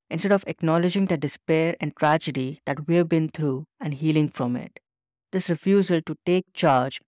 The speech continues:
and manage our emotions in a healthy manner often leads to the manifestation of negative events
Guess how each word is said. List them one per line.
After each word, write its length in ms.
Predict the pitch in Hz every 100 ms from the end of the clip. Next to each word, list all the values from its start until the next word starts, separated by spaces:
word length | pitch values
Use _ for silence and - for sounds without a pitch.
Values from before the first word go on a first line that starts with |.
| _ _
and 160 | 147 151
manage 340 | 156 185 185
our 180 | - 160
emotions 720 | 165 143 156 170 - 120 131
in 160 | - 151
a 120 | 127
healthy 280 | 170 180 185
manner 540 | 135 131 151 127 135 - _ _ -
often 400 | 190 226 196 147
leads 340 | 160 139 - - _
to 80 | -
the 100 | 160
manifestation 920 | 151 156 151 165 - 185 185 - 127 -
of 160 | 147
negative 460 | 156 156 165 196 196 -
events 500 | 147 175 135 139